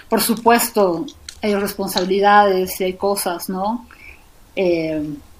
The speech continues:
que sí, a lo mejor sí cambian en tu vida. Obviamente la gente pone mucho el foco en vos, ¿no? Eh, y,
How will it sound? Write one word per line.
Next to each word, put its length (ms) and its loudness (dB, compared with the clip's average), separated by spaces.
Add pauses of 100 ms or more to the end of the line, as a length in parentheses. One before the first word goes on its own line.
(300)
que 100 2
sí, 220 2
a 80 6
lo 120 2
mejor 380 0
sí 200 -8
cambian 400 2
en 100 -6
tu 120 -12
vida. 560 0
Obviamente 420 -2
la 100 -2
gente 320 -6
pone 440 -6 (440)
mucho 340 0
el 100 -4
foco 440 2
en 100 0
vos, 640 4
¿no? 500 0
Eh, 440 -4 (1120)
y, 480 -4